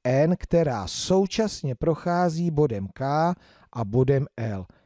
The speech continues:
Existuje ještě nějaká? No, ať bych to zkusil. No, tak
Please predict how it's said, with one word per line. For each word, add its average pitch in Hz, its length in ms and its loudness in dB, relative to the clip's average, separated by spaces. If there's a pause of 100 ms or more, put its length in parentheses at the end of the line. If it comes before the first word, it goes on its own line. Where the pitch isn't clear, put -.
(280)
Existuje 135 800 2
ještě 151 460 0
nějaká? 196 1080 0 (800)
No, 110 160 -2 (200)
ať 135 240 -2
bych 196 300 -2
to 208 180 0
zkusil. 190 680 0 (680)
No, 127 60 -4 (500)
tak 143 180 -6